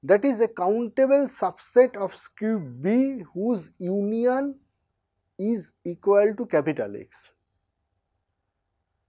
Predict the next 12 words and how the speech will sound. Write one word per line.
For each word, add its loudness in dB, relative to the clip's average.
Now, 2
for 4
each -2
positive 0
integer 0
n, 4
where 4
it -2
is -6
possible, 4
let -2
us -6